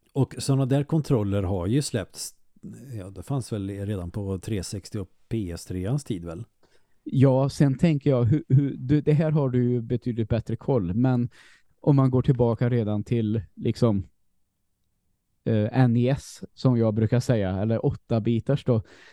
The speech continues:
Speaker 2: så fanns det lite de här, eh, den här kontrollen som är med i, eh, Ghostbusters-filmen till exempel.
Speaker 1: Mm.
Speaker 2: Eh, eller den här turbokontrollen till exempel. Var det någon form av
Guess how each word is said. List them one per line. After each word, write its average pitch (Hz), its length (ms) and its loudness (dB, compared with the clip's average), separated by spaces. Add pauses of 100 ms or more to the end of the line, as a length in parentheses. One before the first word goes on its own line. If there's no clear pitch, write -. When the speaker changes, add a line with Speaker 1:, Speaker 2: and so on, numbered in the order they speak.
Speaker 2:
så - 180 0
fanns 123 360 0
det 127 120 0
lite 123 260 -2
de 120 160 0
här, 113 280 0
eh, 110 260 -2
den 127 260 2
här 123 80 4
kontrollen 120 520 0
som 123 160 -2
är 123 60 2
med 104 420 2
i, 107 420 0
eh, 107 240 0
Ghostbusters-filmen 117 1080 -2
till 143 120 0
exempel. 101 520 -2 (180)
Speaker 1:
Mm. 123 320 0 (200)
Speaker 2:
Eh, 110 420 -2
eller 123 180 4
den 123 140 2
här 120 100 2
turbokontrollen 131 1200 0
till - 180 -2
exempel. 110 380 0
Var 131 200 2
det 143 280 0
någon 135 300 2
form 113 440 0
av 110 240 -2